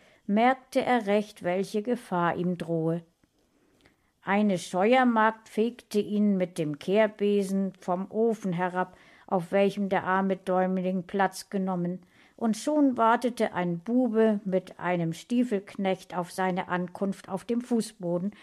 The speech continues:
um ihm den Rest zu geben. Aber glücklich kam er herab und rollte unter das Sofa. Bis man dieses wegräumte, um ihn zu haschen,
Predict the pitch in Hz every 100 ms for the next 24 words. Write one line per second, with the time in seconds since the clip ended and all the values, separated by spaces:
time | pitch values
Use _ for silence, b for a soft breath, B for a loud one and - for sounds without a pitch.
0 | B B B - 262 247 202 202 226 233
1 | 202 180 - - 180 180 175 180 180 _
2 | b b b b _ 302 294 277 262 269
3 | 269 269 247 - 214 214 - 202 160 156
4 | 196 202 - - 220 - 160 180 190 196
5 | 180 175 185 190 202 - 160 156 - 160
6 | _ _ _ _ _ _ _ 277 294 -
7 | 208 185 190 247 226 - - 185 185 -
8 | - 185 208 220 220 220 220 196 180 202
9 | 208 208 180 151 175 175 - 214 220